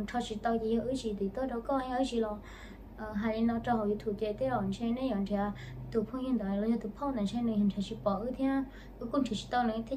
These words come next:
chuyện chơi khỏi nhiều là khá là đó họ, ờ, ít sợ chỉ họ chỉ tao xa tiêm một hai thế thôi chỉ họ xa tiêm một lần thế này nhở,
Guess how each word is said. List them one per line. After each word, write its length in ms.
chuyện 140
chơi 180
khỏi 180
nhiều 200
là 80
khá 180
là 160
đó 120
họ, 240
ờ, 320
ít 80
sợ 180
chỉ 100
họ 160
chỉ 140
tao 100
xa 180
tiêm 180
một 160
hai 120
thế 120
thôi 160
chỉ 120
họ 160
xa 120
tiêm 220
một 80
lần 80
thế 220
này 140
nhở, 100